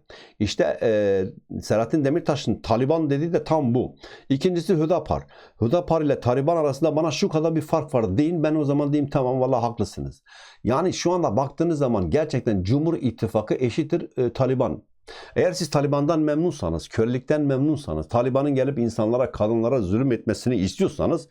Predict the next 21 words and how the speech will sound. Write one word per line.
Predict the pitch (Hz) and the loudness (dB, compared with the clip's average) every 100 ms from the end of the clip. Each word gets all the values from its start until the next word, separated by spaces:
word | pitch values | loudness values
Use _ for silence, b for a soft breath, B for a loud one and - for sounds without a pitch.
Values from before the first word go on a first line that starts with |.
| B B B B | B B B B
valla | - 78 76 | -2 -2 0
kardeşim | - 95 87 87 | 0 0 -2 -2
götürün | 101 107 123 104 | -2 -2 -2 0
verin, | 80 87 101 - 78 | 0 0 0 -4 -6
e, | |
yapacak | 80 82 92 78 104 76 | -2 -2 -2 -2 -2 -4
bir | |
şey | 69 117 | -4 -2
de | 73 | 0
yok. | 71 71 - - - | -2 -6 -4 -2 0
<coughs> | 554 120 - | 0 -2 0
Şimdi | 180 190 147 - - - - - - _ - - B B B B | 0 2 -2 -4 -18 -20 -20 -20 -20 _ -20 -20 B B B B
Selahattin | - 120 117 123 170 | -2 0 2 0 0
Demirtaş | 147 175 175 147 | 0 0 -2 -4
kumpaslardan | - 113 117 117 120 113 160 98 | -4 -2 0 0 0 0 0 -2
bahsetmişti, | 71 80 69 85 - 143 | -2 -4 -6 -8 -8 -8
kirli | - 120 135 | -4 0 0
oyunlardan | 113 107 104 101 87 | 0 0 0 0 0
bahsetmişti | 123 - 67 69 73 69 | -2 -4 -6 -6 -6 -2
değerli | 87 92 98 | 0 2 0
izleyenler. | 80 78 71 67 | 0 -2 -2 -6